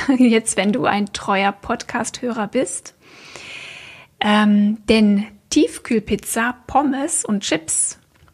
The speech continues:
bestehen in der Regel aus fünfundfünfzig Prozent Fett und fünfundfünfzig Prozent Kohlenhydraten beziehungsweise Zucker und einer Menge Salz.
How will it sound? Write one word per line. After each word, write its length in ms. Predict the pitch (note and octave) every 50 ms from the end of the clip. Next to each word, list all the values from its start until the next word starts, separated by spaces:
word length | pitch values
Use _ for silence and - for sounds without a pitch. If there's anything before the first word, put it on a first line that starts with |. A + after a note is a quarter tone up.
| _ _ _ - - -
bestehen 500 | A#3+ A#3 A3 - - C4+ D4 D#4+ F4 E4+
in 140 | - C4 B3
der 160 | A#3+ A3 G#3+
Regel 280 | A3 A#3 A#3+ A#3+ A3+
aus 380 | - - A3+ G#3+ G#3+ - - - _ _ _
fünfundfünfzig 880 | - - C4+ C#4 D4 D#4 D#4 - C4 C#4+ - - - - C#4+ - -
Prozent 440 | - D4+ C#4 - - G#3 F#3+ F#3 -
Fett 480 | - - - - - - - - - - - - - - - - - - - _
und 200 | - B3 G3+ -
fünfundfünfzig 1040 | - - - - A#3+ B3+ D#4 - D#4 D#4+ D#4+ - A#3+ A#3 A#3 - - - A#3+ - -
Prozent 460 | - - G#3+ - - - G#3+ F#3+ -
Kohlenhydraten 960 | - - C4+ D4+ C#4+ B3+ A3+ - - - - - G#3 - - - A3 B3+ F4 G#4+ - - - - - - - - - - - -
beziehungsweise 640 | - A3 - - A3 G#3 F#3+ G#3 G3+ F#3 F3 - -
Zucker 460 | - - G3 - - A#3 C4+ - - - - _ _ _ _ _ _ _ _ _ _ _ _ - - - - - -
und 320 | - C4 C#4+ D#4+ - -
einer 220 | G#3+ G#3 G3+ G3 G3+
Menge 260 | G#3 G#3+ A3 A3+ G#3
Salz. 640 | - - - - D#4 D4 D4+ - - - - -